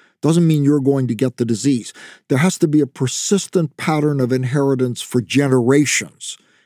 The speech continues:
in your family, and it has to be traceable genetically, and that's rare. But there are places, there are villages in Venezuela, for example,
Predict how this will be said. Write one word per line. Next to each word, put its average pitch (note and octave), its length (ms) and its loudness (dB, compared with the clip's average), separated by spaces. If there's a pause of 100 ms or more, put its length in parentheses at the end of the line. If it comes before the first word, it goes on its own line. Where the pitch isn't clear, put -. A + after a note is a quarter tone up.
(180)
in B2+ 160 2
your B2 140 2
family, A#2 580 -2 (260)
and B2 140 0
it B2+ 80 0
has C#3+ 280 0
to C#3+ 80 0
be C3 160 0
traceable C3 600 0
genetically, A2 800 -4 (220)
and C3 140 2
that's D3 260 0
rare. A#2+ 420 0 (640)
But D3+ 140 -2
there D#3 140 2
are F3+ 140 0
places, E3+ 720 -4
there C3 160 2
are A2 60 0
villages C#3 640 0
in A#2 140 0
Venezuela, B2+ 840 0
for C#3+ 280 -4
example, C#3+ 640 -6